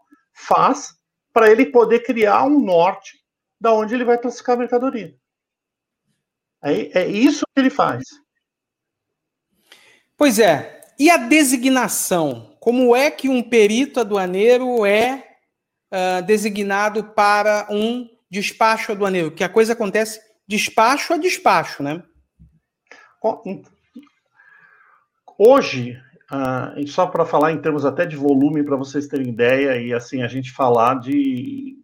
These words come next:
Speaker 1: o quanto a Receita melhorou nesse sentido, né? Hoje, praticamente, é o gerenciamento de risco que dá uma, uma, ah, faz análise pro fiscal,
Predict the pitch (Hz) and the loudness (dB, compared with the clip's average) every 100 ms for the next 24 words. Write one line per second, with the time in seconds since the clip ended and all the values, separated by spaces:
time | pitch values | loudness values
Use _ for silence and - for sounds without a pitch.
0 | - 127 143 151 160 160 - 143 143 156 | -20 -2 0 2 0 -2 -2 -2 -2 -4
1 | 165 190 214 151 180 196 202 - 247 - | -2 2 4 4 2 -2 -8 -6 -6 -6
2 | 139 110 107 117 _ _ _ _ _ - | -8 -8 -10 -14 _ _ _ _ _ -2
3 | 175 254 247 - 170 180 - 151 165 208 | 0 2 -2 -2 0 0 0 0 0 -2
4 | 247 220 220 214 175 175 175 147 139 190 | -2 -2 -2 -2 -4 -4 -10 -10 -10 -10
5 | - - - 135 147 160 147 127 110 123 | -12 -20 -8 0 2 2 0 -2 -4 -2
6 | 127 131 131 - - - - 147 147 120 | -2 -2 -6 -12 -12 -8 0 2 2 2
7 | 147 190 151 127 123 - - 120 143 - | 0 -2 -6 -10 -14 -18 -4 0 0 -2